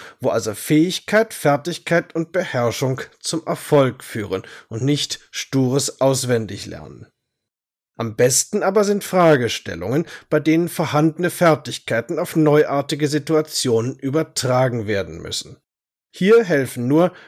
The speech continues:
das Bewusstsein der meist vielfältigen Aspekte einer Problemlage, die Einsicht in die Zusammenhänge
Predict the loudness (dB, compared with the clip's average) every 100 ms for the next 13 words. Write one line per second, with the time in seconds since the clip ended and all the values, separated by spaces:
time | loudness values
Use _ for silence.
0 | _ -6 -4 -4 -2 -2 -4 -2 0 2
1 | 0 0 -2 -4 0 0 4 2 2 -2
2 | -2 -4 -4 -4 -6 _ -2 0 -4 -4
3 | -8 -4 0 2 2 0 0 0 0 -2
4 | -10 -4 0 2 4 2 0 -2 -8 -8
5 | -8 -8 0 2 2 0 0 0